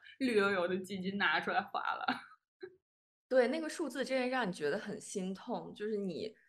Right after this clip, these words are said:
Speaker 2: 辛辛苦苦打工的钱，挣的钱，
Speaker 1: 嗯。
Speaker 2: 可能基金一天就亏没了。
Speaker 1: 对啊，
Speaker 2: <laughs>
Speaker 1: 而且我跟你说，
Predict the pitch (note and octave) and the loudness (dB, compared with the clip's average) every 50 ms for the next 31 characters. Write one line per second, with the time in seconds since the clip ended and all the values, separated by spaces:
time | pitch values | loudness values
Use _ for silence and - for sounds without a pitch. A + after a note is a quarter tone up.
0 | _ _ - - C4+ A#3+ A#3+ A#3+ A#3 A#3 A#3 A#3 F#3+ F#3 F#3+ F#3 F#3 E3+ - - | _ _ -10 -4 2 4 4 4 4 2 -2 -6 -8 -8 -8 -4 -2 0 0 0
1 | - D#3+ E3+ E3 E3+ F3+ F3+ F#3 E3+ - - _ _ _ - F3 F3 - - - | 0 0 0 0 2 0 -2 -4 -6 -8 -14 _ _ _ 4 4 4 4 0 -4
2 | - - - - _ _ _ _ _ - - _ _ _ - D4 A#3+ G#3+ G3+ G3 | -4 -6 -8 -14 _ _ _ _ _ -20 -20 _ _ _ 0 2 4 6 4 4
3 | F3+ F3+ - - G3+ D3+ D#3 F3+ G#3 - - - F3+ F3 F3 - - - - _ | 4 2 2 2 2 2 2 0 -2 -4 -4 -4 -4 -8 -8 -10 -14 -18 -20 _
4 | _ - - - - - - - A3+ G#3 A3+ A3+ G#3+ A#3 G#3+ C4+ C#4+ G#3+ A3 A3+ | _ -6 -6 -6 -6 -8 -8 -8 -6 -2 0 0 0 0 0 2 2 4 4 6
5 | G#3+ - - C#4 G#3+ G3+ F#3 - - A#3+ C4 - - - _ _ _ _ G4 F4 | 4 4 4 2 0 0 0 0 2 0 0 0 -4 -12 _ _ _ _ 4 4
6 | - - A#4 A#4 A4 G#4 G4+ G4 G4 G4 G4 G4 G4 G4+ G4+ - - - _ _ | 8 8 8 10 10 10 10 10 10 10 10 10 8 6 4 0 -8 -20 _ _
7 | _ _ _ - - - C#4+ A4 A4 - G4+ C#4+ C4 - A#4 A#4+ F4+ B3+ - - | _ _ _ -4 2 4 6 6 8 6 6 6 6 6 6 6 6 4 4 6
8 | G4+ | 8